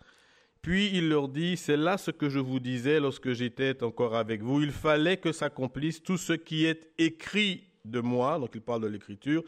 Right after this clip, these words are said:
dans la loi de Moïse et dans les prophètes et dans les psaumes. »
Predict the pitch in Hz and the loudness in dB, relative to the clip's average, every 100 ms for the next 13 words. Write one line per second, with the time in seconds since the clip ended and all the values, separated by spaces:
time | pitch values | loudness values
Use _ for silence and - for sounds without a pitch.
0 | - - 82 110 151 135 127 123 127 165 | -10 -20 -6 0 2 4 2 2 2 2
1 | 175 143 131 123 131 143 147 - - - | 2 2 2 2 2 0 -2 -6 -20 -10
2 | - 127 123 120 113 - 147 143 - 175 | -4 0 2 2 0 -2 -2 0 2 2
3 | 170 - - - - 117 135 135 127 - | 0 -12 -20 -20 -8 0 2 2 0 2
4 | 190 113 | 2 2